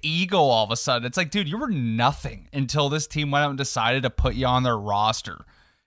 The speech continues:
And, and you're out demanding two point six for thirty-nine games?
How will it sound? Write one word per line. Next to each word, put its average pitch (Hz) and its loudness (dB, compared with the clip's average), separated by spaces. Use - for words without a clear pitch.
And, 156 -6
and 156 0
you're 160 2
out 165 0
demanding 143 0
two 147 -4
point 143 0
six - 0
for 139 -8
thirty-nine 143 0
games? 165 -2